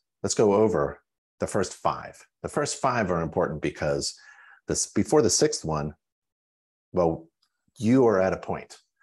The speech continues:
where you can start making money as a home inspector. So step one is join InterNACHI. If you click that, you get to all the, well, not all the reasons, but some of the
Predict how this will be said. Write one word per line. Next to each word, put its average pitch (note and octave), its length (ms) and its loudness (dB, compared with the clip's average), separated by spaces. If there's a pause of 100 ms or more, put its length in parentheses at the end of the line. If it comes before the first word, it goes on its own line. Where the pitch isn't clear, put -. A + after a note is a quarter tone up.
(240)
where E2+ 120 -2
you E2+ 60 -6
can E2+ 100 -4
start D2+ 260 -2
making D#2 260 -2
money D2 260 -2
as C#2 120 -4
a D2+ 60 -2
home D#2 140 0
inspector. - 440 -6 (1080)
So C#2+ 480 2 (600)
step - 380 -2
one G2+ 240 2
is D2 280 -2 (140)
join F#2 200 0
InterNACHI. C#2+ 520 -4
If - 140 -12
you G#2+ 80 -2
click - 240 -2
that, D2+ 260 0 (400)
you G2+ 100 -2
get B2+ 160 2
to G#2+ 100 0
all G2 180 6
the, F2 240 0 (340)
well, F#2 100 0
not F#2+ 200 0
all D#2+ 200 4
the C#2 120 -6
reasons, C#2 320 -10
but E2 220 -4 (200)
some C3 220 -4
of A2+ 40 2
the F2+ 220 -2